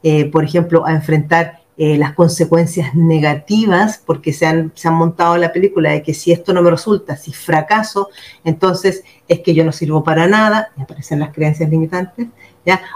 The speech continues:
O yo no soy buena para esto, que yo no debería haber hecho el no sé cuál. Entonces eso nos va a llevar, una vez más, a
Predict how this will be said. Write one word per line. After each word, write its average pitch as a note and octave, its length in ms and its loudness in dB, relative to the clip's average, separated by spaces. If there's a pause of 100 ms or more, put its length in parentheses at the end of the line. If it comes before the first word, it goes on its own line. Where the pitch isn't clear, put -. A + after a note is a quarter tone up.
O E3+ 140 4
yo E3+ 160 4
no D#3+ 100 2
soy D#3+ 160 0
buena D3+ 320 0
para D#3+ 220 2
esto, G#3+ 480 0
que D#3 100 0
yo D3+ 140 2
no D3 100 0
debería D3 480 2
haber C#3+ 200 0
hecho C#3+ 220 -4
el C#3+ 120 0
no C#3+ 100 0
sé E3+ 180 2
cuál. A3+ 480 2 (380)
Entonces E3+ 540 2
eso E3+ 280 2
nos D3+ 220 0
va D3 140 2
a D3 100 0
llevar, G3+ 460 0
una D#3 280 0
vez D#3 200 -2
más, A3+ 340 -2 (100)
a G#3 280 0